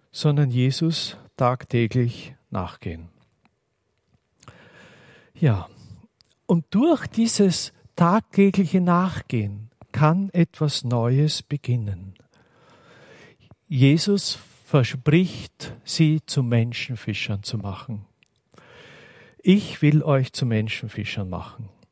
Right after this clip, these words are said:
Jesus ruft sie nicht nur dazu, einfach hinter ihm herzulaufen, sondern sie sollen Menschenfischer werden.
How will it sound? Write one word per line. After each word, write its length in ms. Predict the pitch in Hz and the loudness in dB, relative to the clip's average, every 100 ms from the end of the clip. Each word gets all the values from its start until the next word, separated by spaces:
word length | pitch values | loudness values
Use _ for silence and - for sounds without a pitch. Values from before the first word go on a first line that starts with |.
| _ - - - - | _ -20 -20 -20 -4
Jesus 400 | - 160 214 208 190 | 6 6 6 0 2
ruft 260 | 220 254 - | 2 0 2
sie 120 | 220 | 2
nicht 280 | 214 233 - | 4 0 2
nur 140 | 220 | 4
dazu, 400 | 208 190 196 196 | 4 2 2 2
einfach 460 | 170 196 233 208 175 | 4 4 4 0 2
hinter 300 | 196 196 185 | 2 4 4
ihm 120 | 175 | 4
herzulaufen, 800 | 151 202 262 - 165 123 117 180 | 6 6 6 2 4 4 2 -4
sondern 320 | 151 170 165 | -2 0 0
sie 140 | - | 0
sollen 280 | 160 160 151 | 2 2 2
Menschenfischer 720 | 135 123 120 - 120 113 - | 2 0 -2 -6 -6 -6 -4
werden. 360 | 104 101 98 92 | -2 -2 -4 -12